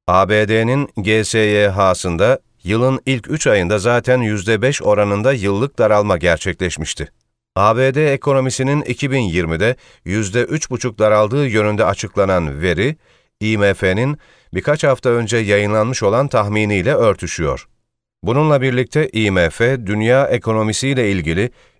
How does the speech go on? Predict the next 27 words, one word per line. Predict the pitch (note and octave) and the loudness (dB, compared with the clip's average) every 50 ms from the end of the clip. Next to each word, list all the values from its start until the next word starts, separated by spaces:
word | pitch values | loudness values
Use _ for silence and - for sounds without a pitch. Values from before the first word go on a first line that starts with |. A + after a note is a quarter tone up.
| _ _ | _ _
iki | - A2+ - C#3 A#2+ | -8 -6 -6 -4 -2
bin | B2 C3 B2+ | -2 0 0
yirmi | A#2+ A2 G#2 A#2 A2+ A2 A#2 A2+ G2 | 0 0 0 0 0 0 0 0 2
daralma | F2+ G2 F#2+ G2+ G2 G2+ A#2+ C#3 | 2 2 4 4 2 2 2 0
tahminini | - - A#2 G2+ G2+ G2+ G2+ G2 G2 F#2+ F#2+ F#2 G2 G#2+ F2+ | 0 0 -2 0 0 0 0 0 0 -2 -2 -2 -2 0 2
de | F2 E2+ A2 C#3+ - _ _ _ _ _ _ | 2 2 0 -2 -6 _ _ _ _ _ _
yüzde | F2+ F#2+ A2 G#2+ F2+ G2 A#2 G#2 E2+ | -4 -4 -4 -2 -2 -2 -2 0 2
dört | A2 B2 D#3 D3 - | 2 0 0 0 -2
virgül | A#2 A2+ G#2 F2+ G2 G2 F2 D#2 | -4 -4 -2 -2 -2 -2 0 0
dörtten | F2 D#2+ D2+ - - E2 F#2 A#2 C#3 - _ _ _ _ - | 0 0 0 0 0 0 0 0 -2 -6 _ _ _ _ -6
yüzde | E2+ F#2+ G#2+ G2+ F2 A2+ A2+ - - | -4 -4 -4 -2 0 0 -2 0 -2
üç | C#3 D3 - - | -4 -6 -4 -4
virgül | A2+ A2+ G#2+ G2+ G2+ A2+ A2 G2 F2 | -2 -2 -2 -2 -2 -2 -2 0 0
beşe | G#2 G2 - - A2 F2+ | 0 0 0 0 0 2
de | G#2+ B2+ | 2 0
revize | C3+ A#2 G#2 G#2+ G#2 G2+ G#2+ F2 F#2+ F#2 | 0 0 0 0 0 0 -2 0 0 0
etti. | D2 C2+ - _ - - C2+ - - _ _ _ _ _ _ _ _ _ _ _ _ _ _ | 0 0 -4 _ -10 -12 -12 -12 -14 _ _ _ _ _ _ _ _ _ _ _ _ _ _
Euro | - G2 B2 D3+ D3+ D3 C3+ G#2 | -4 -2 0 2 2 2 2 2
bölgesinin | G2 G2+ F#2 F2+ D#2 F2 D#2+ - F2+ F2 G#2+ C3+ D3 C#3+ | 2 2 2 2 0 -2 -2 -2 -2 -2 0 0 -2 -2
yüzde | A#2 G#2 A2+ A2+ F#2 F#2 | -2 -2 -2 -2 -2 0
yedi | A2+ G#2+ F#2+ F#2+ F#2+ C3 D3+ C#3+ | 0 2 2 0 0 0 -2 -2
virgül | D3 C3 G#2+ G#2+ G2+ D#2+ | -2 -2 -2 -4 -4 -4
iki, | D2+ D2 - - G#2+ C3+ - _ _ _ _ _ _ - | -4 -6 -4 -4 -4 -4 -6 _ _ _ _ _ _ -8
Japonya'nın | D#2 E2 G#2 G#2 - D3 D3 D3 C#3+ C#3+ C#3 C#3+ C#3+ D3 - - | -2 -2 -2 0 0 0 0 0 0 0 0 0 0 -2 -4 -6
beş | - G2+ B2 C3+ B2+ - - - | -4 -2 -2 -2 -2 -4 -4 -4
virgül | G2 G2 F2+ D#2 F#2 F2 D#2 C#2 | -4 -4 -2 -2 -2 -2 -2 -2
bir, | E2+ G2+ A#2 C#3 | -2 -2 -4 -4